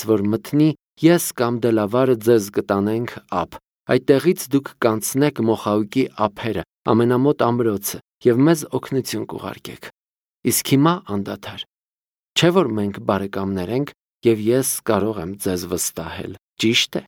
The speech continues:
Անշուշտ, Յուդիֆ, թեև մեր բարեկամությունն անհամեմատ ավելի ջերմ կդառնար,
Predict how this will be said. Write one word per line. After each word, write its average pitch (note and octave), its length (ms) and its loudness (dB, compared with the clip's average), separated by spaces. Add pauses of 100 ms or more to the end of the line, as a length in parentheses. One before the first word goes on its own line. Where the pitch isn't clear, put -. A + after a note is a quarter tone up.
(760)
Անշուշտ, A#2 580 0
Յուդիֆ, C3+ 380 0 (340)
թեև C#3 260 4
մեր D#3 240 4
բարեկամությունն A#2 960 2
անհամեմատ A2+ 640 0
ավելի A2 400 4
ջերմ G#2 360 4
կդառնար, G#2+ 640 2